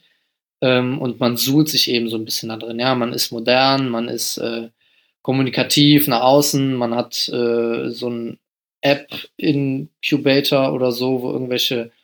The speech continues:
äh, Startups, ähm, bei allem Respekt davor, äh, irgendwie, keine Ahnung, was da genau passiert, aber es existiert auf jeden Fall unter dem Dach des ersten F C Köln. Und da frage ich mich halt, ist das jetzt wirklich der Weg, den man gehen will? So? Also ist das jetzt gerade so die höchste Priorität?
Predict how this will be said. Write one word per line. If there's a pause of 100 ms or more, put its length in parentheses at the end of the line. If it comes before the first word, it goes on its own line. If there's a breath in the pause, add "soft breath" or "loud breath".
(300)
äh,
Startups,
ähm,
bei
allem
Respekt
davor,
äh,
irgendwie,
keine
Ahnung,
was
da
genau
passiert,
aber
es
existiert
auf
jeden
Fall
unter
dem
Dach
des
ersten
F
C
Köln. (460 loud breath)
Und
da
frage
ich
mich
halt,
ist
das
jetzt
wirklich
der
Weg,
den
man
gehen
will?
So?
Also (320)
ist
das
jetzt
gerade
so
die
höchste
Priorität?